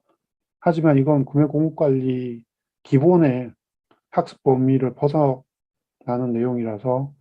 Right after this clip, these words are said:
여기서는 용어 정도만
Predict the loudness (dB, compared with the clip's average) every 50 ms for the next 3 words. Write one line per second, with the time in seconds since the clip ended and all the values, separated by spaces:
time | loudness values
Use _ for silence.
0 | _ _ _ _ _ _ _ _ _ 0 2 4 4 4 2 2 2 4 4 2
1 | 2 0 -4 _ _ _ _ _ _ _ _ _ _ _ _ _ -20 _ _ _
2 | _ _ _ _ _ 2 6 6 6 6 6 4 4 4 2 0 -2 -4 -4 -6
3 | -6 -6 -6 -6 -8 -8 -10